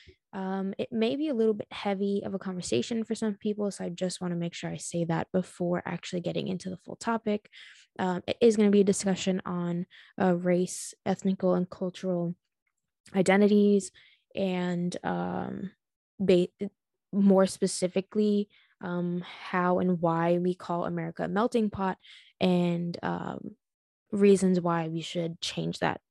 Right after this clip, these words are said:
uh, metaphor to something else. I think this, uh, episode is gonna be kind of, like, on point to some of the discussions going on right now in the United States. And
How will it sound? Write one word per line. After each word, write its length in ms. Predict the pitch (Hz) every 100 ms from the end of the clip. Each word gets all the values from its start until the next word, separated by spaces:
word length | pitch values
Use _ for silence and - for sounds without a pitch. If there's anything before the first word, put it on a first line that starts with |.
| _
uh, 180 | 190 -
metaphor 580 | - 170 - - - - -
to 240 | 180 175
something 320 | 185 185 220
else. 260 | 294 - - _ - -
I 100 | 220
think 260 | 226 262 240 _ _
this, 380 | 202 196 - - - -
uh, 300 | 190 165 - -
episode 480 | 190 - 196 202 220
is 120 | 208
gonna 160 | 202
be 680 | 185 185 175 175 170 110 190 _ _ _ _ _ _ _ _ _ -
kind 220 | - 208
of, 60 | 208
like, 200 | 196 -
on 220 | - 180 190
point 500 | - 190 190 - -
to 220 | 202 180
some 240 | - 175
of 80 | 185
the 80 | 202
discussions 500 | 202 - 196 226 226
going 220 | 220 208
on 180 | 202 208
right 200 | 208 -
now 260 | 214 208
in 80 | 208
the 80 | 208
United 320 | 202 202 202
States. 420 | - 190 196 196
And 300 | - 185 190